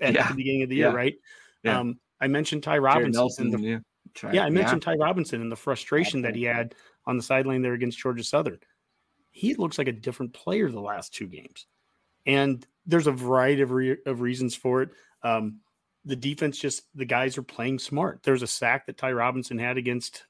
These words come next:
Speaker 1: uh, Indiana last week. It, it was that, I mean, he, it looked like he came untouched and, and he destroyed the quarterback. Well, that was supposed to be a little screen pass, and O'Shawn actually deserves the credit. He got in kind of the way of it, got his hands up,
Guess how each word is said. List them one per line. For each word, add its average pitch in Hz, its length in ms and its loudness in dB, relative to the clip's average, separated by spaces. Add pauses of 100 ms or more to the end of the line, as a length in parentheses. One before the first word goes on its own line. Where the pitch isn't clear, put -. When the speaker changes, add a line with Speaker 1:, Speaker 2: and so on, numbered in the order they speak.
(120)
Speaker 1:
uh, 110 320 0
Indiana 123 480 0
last 117 320 -4
week. 123 240 -4 (380)
It, 131 180 -4
it 123 40 0
was 123 120 -2
that, 123 200 0 (200)
I - 40 -6
mean, 117 300 -4
he, 139 60 -12
it 139 80 -12
looked 139 160 0
like 135 120 -2
he 120 80 -8
came 127 200 2
untouched 127 480 -2
and, 113 240 -2
and 113 100 -2
he 113 260 -2 (180)
destroyed 127 340 0
the 127 80 -4
quarterback. 180 440 0
Well, 127 100 -4
that 147 160 4
was 139 120 -4
supposed - 340 -4
to 117 60 -4
be 117 260 -4 (420)
a 117 40 -2
little 120 180 2
screen 208 420 2
pass, 120 440 0
and 127 180 -2
O'Shawn 165 600 0
actually 131 400 -4 (160)
deserves 131 400 2
the 131 120 -2
credit. 151 360 2
He 139 160 -6
got 143 220 0
in 120 140 -4
kind 143 140 -4
of 127 60 -2
the 120 60 -2
way 131 200 0
of 131 120 2
it, 139 280 -4
got 131 140 -4
his 117 80 -4
hands 151 240 0
up, 127 220 -2